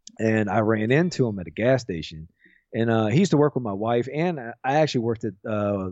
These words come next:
the same spot, too, with him. And, um, I was like, "Yo, bro," we're talking a bit. And he's like, "I'm going to E three." I was like, "You wanna come on my podcast? I would love for you to talk about that shit."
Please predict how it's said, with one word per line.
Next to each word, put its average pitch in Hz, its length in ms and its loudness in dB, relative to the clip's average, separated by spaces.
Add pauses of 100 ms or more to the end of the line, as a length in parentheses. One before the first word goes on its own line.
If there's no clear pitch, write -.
the 104 120 -2
same 110 260 -4
spot, - 300 -8
too, 151 240 2
with 101 200 0
him. 78 300 -12 (680)
And, 120 360 4
um, 95 640 2 (320)
I 113 100 -6
was 131 120 -6
like, 139 120 -2
"Yo, 277 240 2
bro," 135 320 4
we're 151 120 0
talking 131 380 2
a - 20 -4
bit. 127 140 2
And 127 100 0
he's 147 120 -2
like, 135 100 -4
"I'm 196 180 -4
going 170 160 2
to 165 60 0
E 156 100 0
three." 190 340 0
I - 40 0
was 127 100 -4
like, 120 180 0 (580)
"You 120 120 -2
wanna 320 140 -2
come 311 120 -2
on 277 120 2
my 123 80 4
podcast? 143 720 2
I 156 40 -4
would 226 180 2
love 214 220 4
for 220 60 -2
you 208 60 0
to 131 80 -4
talk - 340 0
about 85 220 -6
that 76 140 -8
shit." 67 300 -10